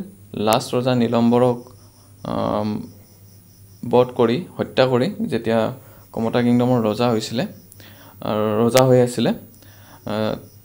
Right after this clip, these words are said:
তেখেত যেতিয়া লাহে লাহে দুৰ্বল হৈ পৰিছিলে, তেতিয়া বাৰ ভূঞাসকলে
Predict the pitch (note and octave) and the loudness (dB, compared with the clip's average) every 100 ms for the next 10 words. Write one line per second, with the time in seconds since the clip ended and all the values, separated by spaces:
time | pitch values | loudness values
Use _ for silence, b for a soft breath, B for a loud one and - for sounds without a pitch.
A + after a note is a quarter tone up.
0 | - C3 G3 G3 F3 F3 E3+ D#3 B2 A2+ | -6 -2 -2 -2 0 2 4 4 4 2
1 | B2 C3 B2+ A#2+ G#2+ A#2+ C3+ A#2+ A#2 A2+ | 2 2 2 2 2 2 2 2 0 -2
2 | A2 A#2 F3 A#3 - - - - C3+ A2 | -2 -2 -4 -6 -14 -10 -6 0 0 2
3 | A2 B2+ D3 C3+ C3 C3 A2 A#2 | 2 2 2 0 -2 -4 -4 -2